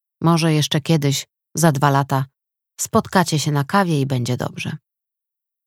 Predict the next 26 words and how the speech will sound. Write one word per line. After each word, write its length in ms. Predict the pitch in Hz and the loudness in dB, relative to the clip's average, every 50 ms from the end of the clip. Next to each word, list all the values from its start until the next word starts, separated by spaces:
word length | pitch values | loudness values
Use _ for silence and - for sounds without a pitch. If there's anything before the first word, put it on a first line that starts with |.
| _ _ _ _ _ | _ _ _ _ _
A 80 | 202 202 | 0 2
teraz 380 | - - 311 311 285 262 - - - | 2 2 4 4 2 2 0 -4 -2
kończymy 480 | - 208 208 196 185 - 240 208 180 | 0 2 2 2 2 2 2 2 2
ten 320 | 165 - 160 147 143 143 127 | 2 2 2 2 2 0 -2
smutny 480 | - - 202 202 220 - - 196 185 | -2 0 0 0 0 0 0 0 0
kawałek 540 | 170 - 165 147 156 160 165 165 170 170 165 - | 2 2 2 2 4 4 4 2 2 0 -2 -4
o 60 | 160 | -6
przyjacielskich 960 | - - - 170 160 143 135 - 160 151 143 135 - - - - 147 139 - | -6 -4 -2 0 0 0 0 0 0 0 0 -2 -4 -6 -6 -6 -6 -4 -2
rozstaniach, 760 | 160 160 151 - - - - 131 - - - 165 170 - _ _ _ - - - - - - - _ | -2 -2 -2 -2 -4 -4 -4 -4 -2 -2 -2 -4 -4 -4 _ _ _ -20 -20 -20 -20 -20 -20 -14 _
bo 160 | - 202 220 | 2 4 4
przed 320 | 214 - - 214 180 - - | 4 2 0 -2 -2 -2 0
tobą 340 | - 190 185 170 180 175 170 | 2 2 2 4 4 2 2
jeszcze 340 | 165 160 143 - - 165 | 2 0 0 -2 -2 -4
cała 420 | 139 - - 220 254 269 254 240 233 | -4 -2 0 2 2 2 2 0 0
paleta 440 | - - 160 151 156 160 - 160 147 | 0 2 2 2 2 0 0 -2 0
mądrości 640 | 147 156 151 151 143 151 151 143 135 - - - 147 | 0 0 2 2 2 2 2 0 0 -4 -4 -4 -4
o 60 | 131 | -4
przyjaźniach, 880 | 135 - - - 143 135 131 131 127 127 127 131 131 127 127 - - - _ | -4 -6 -6 -4 -2 0 0 0 0 -2 -2 -2 -2 -4 -4 -8 -12 -18 _
które 300 | - - - - 151 147 | -20 -10 -4 -2 -2 -2
trwają. 580 | 139 - - - - 175 160 131 123 120 - - - _ _ _ _ _ _ _ _ _ _ - - - - - - _ | -2 -4 -6 -4 -2 -2 -2 -2 -4 -6 -8 -12 -14 _ _ _ _ _ _ _ _ _ _ -20 -20 -20 -20 -20 -4 _
Poznasz 500 | - 190 196 185 196 196 196 196 165 - | 2 4 4 4 2 2 2 0 0 -2
tu 160 | - - 185 | -4 -2 0
niezawodne 640 | 180 175 170 156 160 160 151 180 196 196 233 226 | 0 2 2 2 2 2 2 0 0 0 0 -2
sposoby 580 | 214 - - - 180 - - 185 175 156 160 165 | -2 -2 -4 -4 -4 -2 -2 -2 -2 0 0 0
na 160 | 156 156 151 | 0 0 0
sprawdzenie, 800 | 135 - - 160 151 143 139 135 143 143 131 127 123 123 120 127 | -2 -4 -2 -2 -2 0 -2 -2 -2 -2 0 0 -2 -2 -4 -4